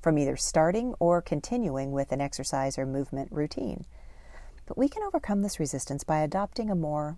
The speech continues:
relaxed approach. First, let's embrace a growth mindset. Instead of striving for perfection,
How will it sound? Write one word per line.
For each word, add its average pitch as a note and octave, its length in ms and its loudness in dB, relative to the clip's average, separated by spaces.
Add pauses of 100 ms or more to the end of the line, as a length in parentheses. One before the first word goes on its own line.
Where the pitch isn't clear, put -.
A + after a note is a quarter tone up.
(140)
relaxed B2+ 520 -2
approach. - 500 -10 (640)
First, F3 360 4
let's F3 280 0
embrace E3 560 2
a D#3 80 -4 (100)
growth D3 460 0
mindset. C#3+ 560 -2 (280)
Instead E3 320 4
of D3 80 4
striving D3+ 520 4
for - 120 -2
perfection, C#3+ 760 -2